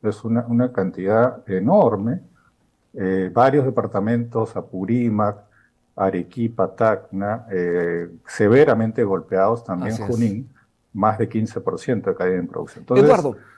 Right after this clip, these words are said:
Speaker 1: la sequía ha sido importante.
Speaker 2: Importantísimo el tema de la sequía. Vamos a ver este gráfico del ine y también ahí nos refleja cómo ha sido la caída mes a mes del sector agropecuario.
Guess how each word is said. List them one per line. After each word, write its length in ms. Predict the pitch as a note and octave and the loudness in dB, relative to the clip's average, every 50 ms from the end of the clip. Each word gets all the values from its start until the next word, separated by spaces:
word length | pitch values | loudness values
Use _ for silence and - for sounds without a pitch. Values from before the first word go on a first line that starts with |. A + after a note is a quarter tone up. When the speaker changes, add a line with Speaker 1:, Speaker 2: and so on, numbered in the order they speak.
| _ _ _ - | _ _ _ -2
Speaker 1:
la 140 | A#2 A#2+ | 0 0
sequía 420 | A#2 - - G#2 G2+ - D#3+ D#3+ D#3+ | 0 0 -2 -6 -2 2 4 4 4
ha 20 | |
sido 200 | D#3 - D#3 C#3+ | 4 4 0 0
importante. 460 | C#3+ C3+ - A#2+ A#2 - - - - _ _ - | 0 -2 -4 -8 -10 -12 -14 -18 -20 _ _ -4
Speaker 2:
Importantísimo 680 | D#3+ D#3+ D#3+ E3 D3+ D#3 D3+ - F#3+ A3 F#3+ G3+ F3 | -4 -2 0 0 0 0 0 0 0 -2 -2 -2 -2
el 80 | D#3+ - | 0 0
tema 160 | F#3 F#3 F#3 | 0 0 0
de 60 | F3+ | 0
la 60 | E3 D3 | 0 -2
sequía. 220 | D#3 D3 E3+ F3+ | -2 -2 -2 -2
Vamos 260 | G3+ C#4 D4+ D#4+ C#4 B3+ | -2 -2 -4 -4 -4 -4
a 40 | |
ver 100 | B3 C#4+ | -4 -4
este 180 | C4 - B3+ A3 | -4 -4 -4 -2
gráfico 560 | F3 F#3 A3+ B3+ B3 B3 B3 A3+ - A3+ G#3 | 0 0 0 0 -2 -4 -6 -2 2 2 4
del 140 | F3+ D#3+ D#3+ | 4 2 2
ine 220 | F#3+ F#3+ F#3 F3+ | 0 0 0 0
y 80 | G3 G3 | -2 0
también 420 | G3 F3 D#3 D#3 F3+ F#3 F#3+ F3+ | -2 -2 0 2 2 2 2 2
ahí 180 | F3 E3+ F3+ F#3 | 2 2 2 2
nos 180 | F#3 F3 D#3 C#3 | 0 0 -2 -2
refleja 460 | C#3+ B2+ - - E3+ E3+ - F#3 D#3 | -4 -4 -4 -4 -6 -4 -2 -4 -4
cómo 280 | - F3 E3+ E3 E3 | -4 -4 -2 -2 -2
ha 40 | D#3 | -2
sido 220 | D#3 - F3 E3+ E3 | -2 -2 0 0 0
la 100 | D3+ - | 0 0
caída 260 | D3+ D#3 D#3 D#3+ C#3+ | -2 0 0 0 0
mes 280 | D3+ E3 E3 D#3+ - | 0 0 -2 -2 -2
a 60 | D3+ C#3 | -2 -2
mes 200 | D#3 D#3 D#3+ D3 | 0 0 -2 -2
del 100 | C#3+ - | -4 -6
sector 300 | - B2+ G#2+ D#3 D#3 D3+ | -6 -6 -6 -4 -2 -2
agropecuario. 800 | C#3+ C3+ C3 A#2+ A2+ - B2+ A#2 - E3+ E3 C#3+ B2+ B2 A2+ | -2 -2 -2 -4 -4 -4 -6 -4 0 2 2 2 2 0 -4